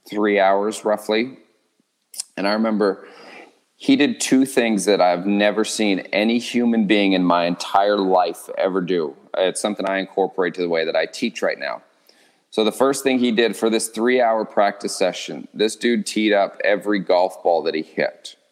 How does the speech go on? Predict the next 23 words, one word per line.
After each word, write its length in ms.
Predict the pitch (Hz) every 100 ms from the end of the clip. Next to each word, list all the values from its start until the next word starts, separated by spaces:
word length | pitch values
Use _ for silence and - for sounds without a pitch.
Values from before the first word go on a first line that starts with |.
| _ _ _ _ _ _ _ _ _ _ _ _ _ -
Best 280 | - 123 -
player 240 | 135 127
in 80 | 120
the 40 | 104
world, 440 | 101 110 101 90
hands 340 | 101 107 98
down. 400 | 85 95 82 - - - -
I 80 | 101
remember 320 | 110 110 107
watching 360 | 101 101 - 98
him 120 | 87
peg 320 | - 98 98 - - - -
almost 320 | 95 101 - -
every 340 | 110 110 113
single 400 | - 110 104 101
golf 300 | 101 98 -
ball 160 | 92 82
in 80 |
the 60 | 82
ground, 340 | 90 90 85
and 80 | 80
I'm 100 | 82
going, 340 | 82 78 76